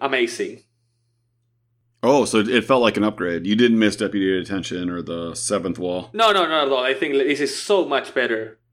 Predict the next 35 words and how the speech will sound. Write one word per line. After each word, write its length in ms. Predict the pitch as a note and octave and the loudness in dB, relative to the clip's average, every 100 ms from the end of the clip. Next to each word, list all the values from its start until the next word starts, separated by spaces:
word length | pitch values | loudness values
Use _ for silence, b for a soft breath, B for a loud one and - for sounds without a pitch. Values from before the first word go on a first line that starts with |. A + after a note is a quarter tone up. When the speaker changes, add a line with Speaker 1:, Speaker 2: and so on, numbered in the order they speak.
| _ _ _ _ _ _ _ - | _ _ _ _ _ _ _ 2
Speaker 2:
And 100 | C3+ | 4
again, 200 | D#3+ C#3 | 6 6
this 160 | D#3 | 4
is 100 | F3+ | 4
a 60 | F3 | 2
card 260 | E3+ D#3+ | 4 6
with 120 | D3 - | 4 2
Collected 320 | D3+ D3+ D3+ | 0 2 2
Company, 500 | D#3+ D3+ C3 A#2+ C#3 | 2 2 4 6 4
so 140 | C3+ | 4
you 160 | B2+ B2 | 4 4
want 200 | B2+ C#3 | 4 0
a 60 | B2+ | 0
card 280 | C#3 B2+ | 0 2
that's 140 | A#2 - | 2 0
always 340 | B2+ B2+ A2+ | 2 4 4
relevant. 400 | A2 G2+ F2+ E2+ | 2 -2 -4 -2
Sometimes 340 | B2+ B2 C3 G#2+ | 2 4 2 2
you 80 | |
hit 220 | G2+ C3 A#2 | 2 0 2
your 140 | A2+ | 2
de-, 340 | G2 G2+ G2+ G2+ | 2 2 0 -2
you 140 | G#2 | -4
know, 100 | F2 | -4
Deputy 360 | F2 F#2 F#2+ F#2+ | -6 -6 -4 -2
Detention 600 | F#2+ C3 C3 A2 G2+ G#2 | -2 0 0 2 0 2
with 140 | G2 | 0
a 40 | F#2+ | -4
Collected 280 | - G2+ - | -10 -10 -6
Company, 280 | F3 C#3 F#2 | -6 -4 -4
and 80 | |
there's 160 | F2+ E2+ | -4 -2
nothing 300 | G2+ F#2+ F#2+ | -2 0 -2
to, 200 | F2+ E2 - | -4 -8 -10
to 300 | - F2 | -12 -12